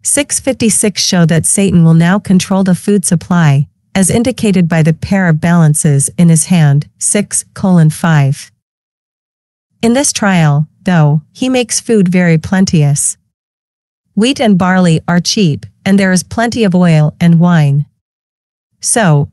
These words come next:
in the first seal, Satan swoops in and starts conquering territories. In the second seal,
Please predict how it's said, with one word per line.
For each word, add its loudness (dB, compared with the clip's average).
in 2
the 2
first -6
seal, 0
Satan -4
swoops -2
in 0
and 2
starts -4
conquering 0
territories. 0
In 4
the 2
second -2
seal, 0